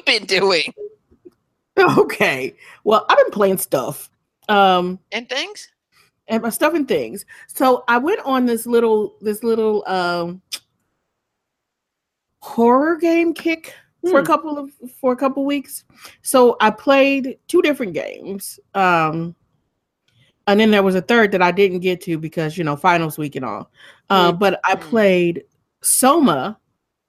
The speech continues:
Speaker 2: Um, Soma came out a while ago, but they just released the safe, what they call it, safe mode, which is just a walkthrough of the narrative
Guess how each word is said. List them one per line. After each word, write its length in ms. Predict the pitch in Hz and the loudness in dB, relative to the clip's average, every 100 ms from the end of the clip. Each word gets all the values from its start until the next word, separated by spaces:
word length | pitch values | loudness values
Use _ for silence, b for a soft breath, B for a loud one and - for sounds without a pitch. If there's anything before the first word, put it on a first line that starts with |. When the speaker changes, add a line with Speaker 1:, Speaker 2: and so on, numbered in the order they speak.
| _ _ _ _ _ - - 180 | _ _ _ _ _ -16 -8 -2
Speaker 2:
Um, 240 | 175 170 | 0 0
Soma 300 | - 262 339 | 0 0 0
came 200 | 349 262 | 2 0
out 120 | 220 190 | 2 2
a 20 | |
while 260 | 185 180 | 4 2
ago, 340 | 156 127 78 - B B B - | 0 -6 -10 -14 B B B -2
but 220 | 190 190 | 0 0
they 140 | 202 180 | 0 -2
just 440 | - 202 226 233 | -2 -2 -2 -4
released 680 | 208 190 196 196 185 - - | -6 -4 -6 -6 -8 -12 -16
the 340 | 175 185 175 170 | -10 -6 -6 -4
safe, 420 | - 226 247 247 | -2 0 0 0
what 60 | 196 | -2
they 100 | 190 | 0
call 200 | 220 160 | 0 -2
it, 100 | 175 | -2
safe 340 | 202 208 233 | 0 0 0
mode, 440 | 240 240 247 247 - B B | 0 2 0 -2 -10 B B
which 180 | 190 190 | -4 -2
is 140 | 180 | -6
just 420 | - 190 190 - - | -2 0 0 -2 -8
a 60 | 175 | -4
walkthrough 960 | 160 170 180 - - 254 277 285 - - | 2 2 0 -4 -4 -2 -2 -4 -8 -4
of 260 | 202 190 180 | 0 0 0
the 80 | |
narrative 640 | 180 180 185 220 247 262 | 0 2 2 2 4 2